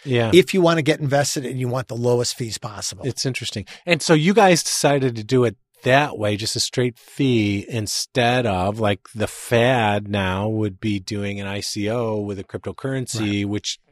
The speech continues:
Speaker 1: kind of would work like a B share
Speaker 2: Right.
Speaker 1: at the C M E,
Speaker 2: Right.
Speaker 1: right?
Speaker 2: Yeah,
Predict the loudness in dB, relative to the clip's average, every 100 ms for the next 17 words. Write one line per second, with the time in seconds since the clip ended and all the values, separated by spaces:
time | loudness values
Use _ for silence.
0 | _ _ -12 -10 -8 -10 -6 -4 -4 -4
1 | -6 -6 -8 -6 -4 -4 -4 -2 -2 -2
2 | 0 0 0 -4 -8 -8 -6 -8 -10 -14
3 | -6 -2 0 -2 -6 -18 _ 0 2